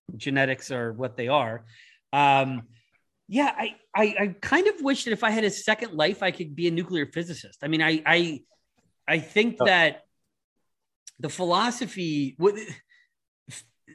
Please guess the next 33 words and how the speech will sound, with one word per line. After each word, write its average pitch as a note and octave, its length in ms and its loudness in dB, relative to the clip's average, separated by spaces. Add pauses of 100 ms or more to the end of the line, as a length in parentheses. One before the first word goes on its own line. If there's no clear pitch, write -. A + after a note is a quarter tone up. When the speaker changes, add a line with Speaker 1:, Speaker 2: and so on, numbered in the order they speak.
(100)
Speaker 1:
the E3 200 0
state E4 320 4
of, G3 340 2
of E3 160 2
physics, E3 580 2 (240)
uh, C3+ 420 0 (120)
um, B2+ 320 2
right C3 180 2
now B2+ 480 2
is C3+ 280 -2
so F#3+ 420 6
advanced, D#3 680 -2
and C#3 120 -2
the C3+ 60 0
discoveries E3 540 0
that E3 100 0
we're C#3+ 80 -4
making C#3+ 300 -2
about C3 160 0
our B2+ 60 -2
universe B2 400 -4
are A#2 80 -16
so D3+ 180 -6
fascinating A#2 680 -4 (440)
that B2+ 400 6 (500)
they D3 600 4
have D3+ 420 2
such - 600 0 (220)
deeply D#3 380 -2
profound C3+ 580 0
philosophical B2+ 500 -2
implications. A2+ 520 -6
What, C3 320 2